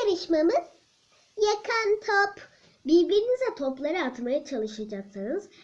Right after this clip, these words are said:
Eğer topu tutamazsanız elenirsiniz. Ya ben buraya niye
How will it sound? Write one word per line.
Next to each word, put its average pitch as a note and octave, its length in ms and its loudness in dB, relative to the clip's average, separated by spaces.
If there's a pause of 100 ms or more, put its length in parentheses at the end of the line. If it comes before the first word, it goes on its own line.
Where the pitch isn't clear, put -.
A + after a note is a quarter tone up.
(120)
Eğer F4+ 360 -2
topu F#4+ 280 -4
tutamazsanız E4+ 1040 -4 (260)
elenirsiniz. F#4+ 1120 -4 (1300)
Ya D#4+ 200 0
ben G4 220 -2
buraya G#4+ 300 0
niye F#4+ 220 2